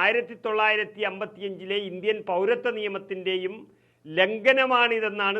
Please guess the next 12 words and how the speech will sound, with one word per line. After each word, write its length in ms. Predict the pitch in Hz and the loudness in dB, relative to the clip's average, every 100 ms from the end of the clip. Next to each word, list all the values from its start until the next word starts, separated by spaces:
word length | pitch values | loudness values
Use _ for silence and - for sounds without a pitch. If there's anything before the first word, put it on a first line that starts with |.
| 202 | -4
സ്വാമിയുടെ 480 | 202 208 214 202 202 190 - _ _ - 165 - | -4 -4 -4 -2 -4 -6 -16 _ _ -18 -6 -4
കണ്ടെത്തൽ. 400 | 180 185 180 139 - _ _ _ _ _ _ - | -2 -2 -4 -10 -16 _ _ _ _ _ _ -4
ഇതേ 180 | 185 262 277 277 | 8 10 10 8
കാര്യം 300 | 254 269 262 | 6 6 2
പറഞ്ഞുകൊണ്ട് 440 | 240 233 233 226 254 233 | 0 2 -2 0 2 2
രണ്ടായിരത്തി 500 | 220 233 240 240 240 226 | 6 6 4 0 -4 -2
പത്തൊൻപതിലും 720 | 202 - 262 254 226 170 160 185 _ _ _ _ _ | -2 -2 -2 0 -2 -4 -8 -16 _ _ _ _ _
സുബ്രഹ്മണ്യ 500 | 185 214 269 269 254 247 | -4 2 2 2 0 0
സ്വാമി 340 | 233 214 220 220 208 _ - 170 | 0 0 -2 -6 -8 _ -2 0
ആഭ്യന്തര 400 | 190 240 240 240 220 | 2 2 2 -2 -2
മന്ത്രാലയത്തിനൊരു 760 | 208 214 202 202 196 196 196 185 | -2 0 2 0 -2 -4 -6 -2
കത്തെഴുതിയിരുന്നു. 800 | 180 - 220 208 185 170 135 | -4 -2 -4 -2 -8 -8 -10